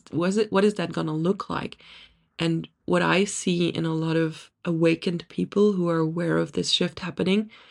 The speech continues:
is that we all kind of share a vision, a vision of growing our own food, of being connected with each other,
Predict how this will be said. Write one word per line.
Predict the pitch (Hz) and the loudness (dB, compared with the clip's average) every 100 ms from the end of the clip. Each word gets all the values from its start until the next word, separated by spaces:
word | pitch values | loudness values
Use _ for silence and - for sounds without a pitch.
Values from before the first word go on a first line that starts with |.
| - _ | -20 _
is | - 180 | -6 0
that | 185 | 0
we | 190 - | 0 0
all | 175 185 | 2 0
kind | 180 180 170 | 0 -2 -2
of | 160 | -2
share | - - 170 175 180 160 | -2 0 2 4 4 2
a | 160 | -2
vision, | 156 170 165 - - 185 _ _ _ _ - | 0 0 0 -4 -8 -12 _ _ _ _ -4
a | 165 | 2
vision | 180 175 175 - | 2 2 0 0
of | 160 156 156 160 _ _ _ _ _ _ | 0 0 -2 -10 _ _ _ _ _ _
growing | - 165 170 165 | 0 2 4 2
our | 165 - | 2 2
own | 170 170 | 2 0
food, | - 190 185 165 - | 0 2 4 2 -2
of | - 160 156 - | -2 -2 -4 -2
being | 170 165 | -2 -2
connected | 175 170 175 - 170 | -2 -2 -2 -4 -4
with | 165 165 | -2 -4
each | 160 151 | -4 -2
other, | 156 156 160 | 0 0 -4